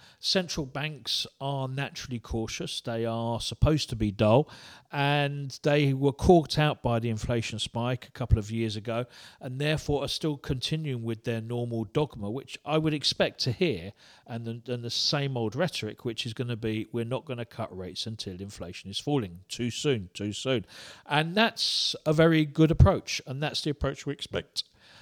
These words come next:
Markets, on the other hand, tend to be more forward-thinking and will go backwards and forwards based upon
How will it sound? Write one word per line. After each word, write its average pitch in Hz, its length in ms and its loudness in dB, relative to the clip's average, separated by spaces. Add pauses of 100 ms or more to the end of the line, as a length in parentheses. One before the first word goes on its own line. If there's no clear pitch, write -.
(140)
Markets, 156 460 4
on 139 120 -4
the 139 100 2
other 131 160 2
hand, 139 320 0
tend 135 180 0
to - 80 -8
be 123 140 0
more 123 200 4
forward-thinking 143 840 -2
and 127 320 -4
will 127 260 2
go 120 320 6
backwards 123 460 0
and 117 120 -6
forwards 139 540 4
based 110 340 0
upon 104 320 -8